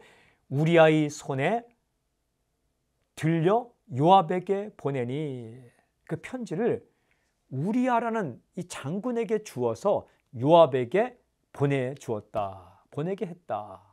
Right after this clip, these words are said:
우리아는 다윗이 간음한 바세바의 남편입니다. 그러니까 이 우리아 장군이 편지를 가져가는 거죠. 그 편지에 쓰여진 내용이 뭐라고요? "우리아를 맹렬한 싸움에 앞세워."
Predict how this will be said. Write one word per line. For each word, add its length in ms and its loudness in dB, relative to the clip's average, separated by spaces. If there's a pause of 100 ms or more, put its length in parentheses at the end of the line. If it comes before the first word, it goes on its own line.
(520)
우리아는 600 4 (420)
다윗이 600 -2
간음한 680 2 (120)
바세바의 640 -2
남편입니다. 1000 -12 (1300)
그러니까 160 -2
이 100 4 (160)
우리아 340 2
장군이 460 -8
편지를 400 -8
가져가는 480 -6
거죠. 260 -10
그 80 -10
편지에 640 -4
쓰여진 320 -6
내용이 300 -2
뭐라고요? 500 -2 (440)
"우리아를 760 4
맹렬한 640 0
싸움에 580 2
앞세워." 1040 -2